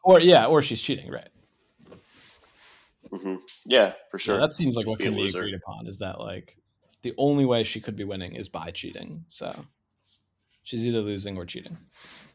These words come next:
Speaker 2: Yeah. Yeah, and she was up and, like, all
Speaker 1: It's
Speaker 2: three
Speaker 1: funny. So what's the
Speaker 2: sessions.
Speaker 1: deal? He got, he got, Garrett got, like, backlash for, um, saying that she was cheating or something. That's pretty funny. <laughs>
Speaker 2: Well, yeah, like, uh,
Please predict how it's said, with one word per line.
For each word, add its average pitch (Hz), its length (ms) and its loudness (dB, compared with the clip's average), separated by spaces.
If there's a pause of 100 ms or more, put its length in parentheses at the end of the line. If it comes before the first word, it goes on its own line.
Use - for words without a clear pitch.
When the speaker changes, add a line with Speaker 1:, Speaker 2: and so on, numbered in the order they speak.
(1800)
Speaker 2:
Yeah. - 200 -12 (680)
Yeah, 127 180 4
and 107 80 2
she - 140 2
was 113 160 2
up 110 240 4
and, 95 360 -6
like, 90 260 -6
all 90 80 0
Speaker 1:
It's 95 80 -2
Speaker 2:
three 220 100 0
Speaker 1:
funny. 262 140 4
So - 160 2
what's 202 220 2
the 196 80 -2
Speaker 2:
sessions. 190 80 -2
Speaker 1:
deal? 233 140 6
He 175 240 -2
got, 165 160 -4
he 165 180 -8
got, 165 260 -4
Garrett 156 440 -2 (100)
got, 135 180 -8
like, 123 200 -8
backlash 165 680 -4
for, 123 460 -6 (400)
um, 107 460 -10 (100)
saying 135 360 -6
that 180 100 -8
she 208 140 -8
was 180 100 -8
cheating 214 320 -6
or 196 60 -4
something. 220 300 -4
That's 170 160 -4
pretty 233 200 -4
funny. 165 380 -6 (480)
<laughs> - 20 -4 (240)
Speaker 2:
Well, 147 500 8
yeah, 139 220 8
like, 113 260 4
uh, 113 380 4